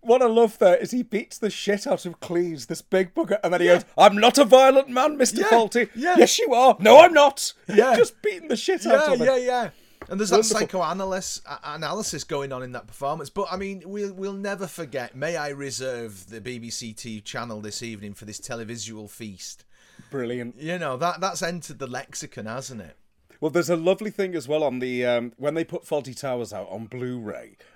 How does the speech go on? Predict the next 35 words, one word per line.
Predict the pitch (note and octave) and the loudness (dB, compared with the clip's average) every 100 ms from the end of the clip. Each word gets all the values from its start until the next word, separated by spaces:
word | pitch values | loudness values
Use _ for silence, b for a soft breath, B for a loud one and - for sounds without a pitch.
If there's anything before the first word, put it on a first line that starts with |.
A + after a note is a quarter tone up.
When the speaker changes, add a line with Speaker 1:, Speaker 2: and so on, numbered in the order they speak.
| b | b
Speaker 1:
um, | A2 A2 A2+ - B2 | -4 -2 -4 -8 -8
it | B2+ | -8
had | - C#3 - | -8 -12 -12
Cleese | - D3 D3+ A#2+ - | -10 -8 -8 -10 -12
commenting | - - C#3 C#3 A2+ A#2 F2 | -12 -4 -4 -4 -10 -12 -12
on | E2 - | -18 -12
every | B2 A2 G#2 | -10 -10 -8
episode. | G#2 G#2 G#2 E2+ | -8 -8 -12 -12
He | D#2+ | -12
does | G2 | -16
the | - | -16
commentaries | - C3 A#2 - F2+ - | -8 -8 -8 -12 -16 -14
for | G#2 | -12
all | G2+ | -10
of | G#2 | -12
them. | - - b b - | -16 -20 b b -6
Most | C#3+ F3 - | 0 0 -2
of | D#3 | -10
the | |
time, | - C#3+ B2 | -8 -8 -8
he's | C#3 - | -12 -14
just | - A#2+ - | -8 -6 -6
laughing. | G2+ G#2+ - D#2 A1+ _ B B B - | -10 -12 -12 -18 -18 _ B B B -4
But | C#3+ C#3 - | -2 -2 -6
there's | C3+ D#3+ | -6 -2
a | F#3 | 2
lovely | G#3+ E3+ | 2 2
bit, | G#3 F3+ G3 F3 D3+ _ | 2 0 -4 -10 -12 _
Speaker 2:
<laughs> | _ - | _ -14
Speaker 1:
lovely | C#3 F#3 E3 F3 | 0 0 0 -4
bit | E3+ | -2
on | C#3 | -4
The | C#3 | -6
Hotel | C#3+ B2 C#3 C#3 | -8 -8 -6 -6
Inspectors | C3+ - A#2 G2+ D#2 C2 - | -8 -6 -6 -6 -18 -20 -20